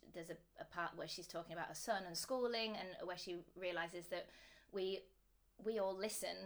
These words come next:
very well, but, but oftentimes we just don't hear things properly, and that's what wintering brings. If you don't hear the message properly, wintering will come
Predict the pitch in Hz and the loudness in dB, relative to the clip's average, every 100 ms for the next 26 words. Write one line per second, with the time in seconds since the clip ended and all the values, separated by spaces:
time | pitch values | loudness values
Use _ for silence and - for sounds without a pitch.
0 | 185 190 175 180 190 170 - 185 - - | -2 0 2 6 8 6 4 0 -2 -14
1 | 208 202 - - 185 - 190 180 185 185 | -2 0 0 -4 -6 -4 -6 -2 -2 -2
2 | 185 190 196 190 185 196 - 202 214 208 | -4 -4 -6 -6 -8 -8 -6 -2 -2 0
3 | 226 233 - 269 - 254 233 185 - 175 | -4 -4 0 -2 0 -2 0 0 -2 -2
4 | - 190 196 165 170 165 190 175 175 190 | -2 -2 -2 -4 -4 0 2 2 -4 -6
5 | 170 180 208 - _ - - - - 165 | -2 0 -2 -8 _ -20 -20 -12 -2 0
6 | 160 160 156 147 - - - - 143 170 | 0 -2 -4 -6 -6 -4 -6 -4 -6 -4
7 | 175 170 160 165 156 - | -6 -4 -4 -4 -4 -4